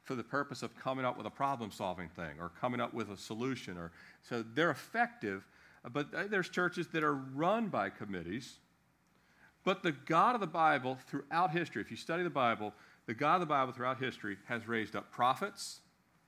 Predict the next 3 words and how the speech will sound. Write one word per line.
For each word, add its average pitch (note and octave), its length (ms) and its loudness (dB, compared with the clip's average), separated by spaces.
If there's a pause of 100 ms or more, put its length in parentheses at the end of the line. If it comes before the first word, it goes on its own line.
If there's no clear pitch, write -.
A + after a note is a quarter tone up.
(200)
priests, D#3+ 640 2 (880)
kings, F3 760 2 (580)
apostles, C3+ 920 4